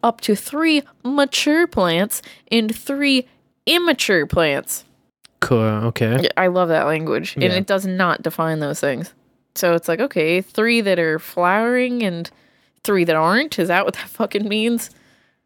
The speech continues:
Speaker 2: Yeah, typically.
Speaker 1: Ah, it's such a bad number.
Speaker 2: Then there's, like, the diff-, you know, the veg versus the clones. Like,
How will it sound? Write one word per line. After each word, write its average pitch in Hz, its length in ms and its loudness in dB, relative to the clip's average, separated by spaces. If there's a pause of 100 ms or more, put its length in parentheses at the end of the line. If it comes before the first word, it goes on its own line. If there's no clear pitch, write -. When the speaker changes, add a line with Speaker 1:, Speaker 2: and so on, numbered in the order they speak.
(160)
Speaker 2:
Yeah, 131 280 4
typically. - 520 -6
Speaker 1:
Ah, - 360 0
it's - 100 -12
such 262 180 -2
a 185 40 2
bad 165 320 2
number. 156 500 -2
Speaker 2:
Then 214 140 2
there's, 185 240 2
like, 139 260 2
the 135 220 2
diff-, 139 360 -2
you 151 120 2
know, 120 160 0
the 123 160 -2
veg 139 260 2
versus 131 320 0
the 117 80 -4
clones. 113 640 -2
Like, 95 360 -10